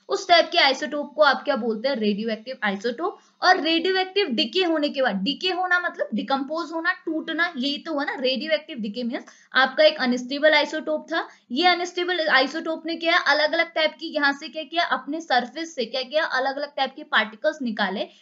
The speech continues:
और पार्टिकल निकालने के बाद ये क्या कर गया, डिके कर गया। डिके कर गया मतलब ये टूट गया, डिकम्पोज हो गया।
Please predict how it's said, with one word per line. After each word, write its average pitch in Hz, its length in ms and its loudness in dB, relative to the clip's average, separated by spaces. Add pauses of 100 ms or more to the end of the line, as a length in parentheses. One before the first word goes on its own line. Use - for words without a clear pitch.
(120)
और 311 100 4
पार्टिकल 330 480 2
निकालने 311 400 0
के 339 140 -8
बाद 302 300 0
ये 302 80 -4
क्या 320 160 0
कर 320 200 0
गया, 359 140 -6
डिके 330 380 -4
कर 277 180 -2
गया। 190 140 -12
डिके 226 240 -6
कर 302 180 0
गया 302 160 -4
मतलब 294 280 -8
ये 381 180 -8
टूट 359 300 0
गया, 254 160 0
डिकम्पोज 294 640 -4
हो 240 100 -4
गया। 208 280 0